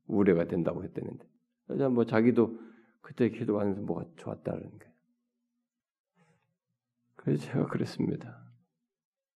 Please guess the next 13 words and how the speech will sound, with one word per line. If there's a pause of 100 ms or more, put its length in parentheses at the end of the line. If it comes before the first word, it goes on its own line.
(240)
그게
정령
일어났다면은 (1300)
그건
하나님이 (480)
하셨을
테고 (500)
내가
정말
상관할
바도
아니다. (2500)
내가,